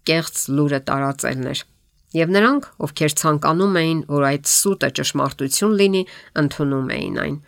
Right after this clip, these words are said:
Պիղատոսը, սարսռած, լսելով, որ Քրիստոսը հարություն է առել։ Նա չէր կասկածում, որ այս վկայությունը ճշմարիտ է, և այդ պահից ընդմիշտ կորցրեց հանգիստը։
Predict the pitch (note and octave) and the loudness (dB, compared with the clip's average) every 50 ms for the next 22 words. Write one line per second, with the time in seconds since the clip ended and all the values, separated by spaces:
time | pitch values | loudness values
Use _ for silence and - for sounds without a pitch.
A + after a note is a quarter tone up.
0 | _ _ _ _ _ _ _ _ - E3+ C#3+ D3 D3 C#3+ D3 G3 G3+ G#3 - - | _ _ _ _ _ _ _ _ -2 0 2 2 2 2 2 2 2 2 2 2
1 | G3 F3 E3+ E3+ - - - - - D3+ D3 C#3+ - - - C#3 C#3 D3 E3 F#3 | 2 0 0 -2 -6 -4 -2 0 2 2 2 2 0 0 0 0 0 2 2 2
2 | G3+ G3+ - - - - - - - G3+ G#3 G#3 - B3 A#3+ C4 D4 D4 A#3+ E3 | 2 2 -2 -8 -10 -12 -20 -4 0 2 4 4 6 6 6 6 6 6 4 4
3 | D3+ D3 - - - C#3+ C#3 - - D3+ D#3+ - - D3+ C#3+ C#3+ C#3+ C#3 C#3 C3+ | 2 2 0 -4 -6 -4 -4 -2 -2 -2 0 0 0 0 0 0 0 0 0 0
4 | C#3 - - C#3+ C3 C3 C#3 C#3+ D3 D3+ D3 C#3 C#3+ C#3+ - - _ _ _ _ | -2 -2 -4 -4 -2 -2 -4 -4 -4 -4 -4 -6 -6 -8 -8 -12 _ _ _ _
5 | _ _ _ _ _ _ - G#3 A#3 - - D#4 D4 - - - C3 - - - | _ _ _ _ _ _ 2 2 2 2 2 2 2 0 0 0 -2 0 2 2
6 | C#3+ C#3+ - D3+ D#3 D3+ D3 C#3+ C#3 C#3 C#3+ D3 D3 - C#3+ C#3 C#3+ - C#3 C#3+ | 0 2 0 0 0 0 0 2 2 2 2 2 0 0 -2 -2 0 0 0 0
7 | C#3+ C#3+ - - F#3 F3+ D#3 D3+ D3+ C3 C3+ - - D3 C3+ C#3 C#3+ C#3+ C#3+ C#3+ | 0 0 0 0 0 0 0 -2 -2 -2 -4 -2 -2 0 0 0 0 -2 -2 -4
8 | - C#3+ C#3+ - - - _ _ _ _ - D#3 D3+ D3 C#3+ C#3+ - - - C#3 | -4 -6 -6 -8 -14 -20 _ _ _ _ -2 2 2 2 2 0 -2 -2 0 0
9 | C#3+ E3 G3+ A3 A3 - - _ _ - D3 C3+ - - D3+ D#3 D3+ - - - | 2 2 2 2 0 -2 -4 _ _ -4 -4 -4 -4 -2 -2 -2 -2 -2 -2 -4
10 | C3+ C3+ B2+ - - - B2 - - - - C3+ - C#3 C3+ C3 C#3 C3+ - - | -6 -6 -4 -4 -6 -4 -4 -4 -6 -6 -6 -6 -6 -6 -6 -6 -6 -6 -6 -6
11 | D3 | -6